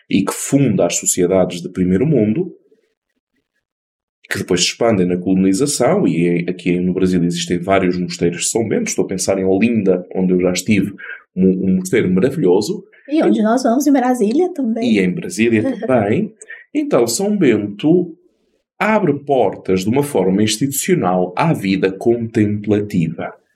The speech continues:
Speaker 1: Portanto, silêncio, oração, o famoso ora et labora,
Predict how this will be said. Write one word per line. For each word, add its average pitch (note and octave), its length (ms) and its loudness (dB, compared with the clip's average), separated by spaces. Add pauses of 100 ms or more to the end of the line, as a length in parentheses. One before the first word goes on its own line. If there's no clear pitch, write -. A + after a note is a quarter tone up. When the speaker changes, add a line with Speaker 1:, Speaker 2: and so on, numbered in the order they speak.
(760)
Speaker 1:
Portanto, G3+ 380 -2
silêncio, G3 840 0 (360)
oração, G#2 720 2
o - 140 -14
famoso F#2 600 0
ora G2 360 2
et F2+ 140 -10
labora, A2 640 -2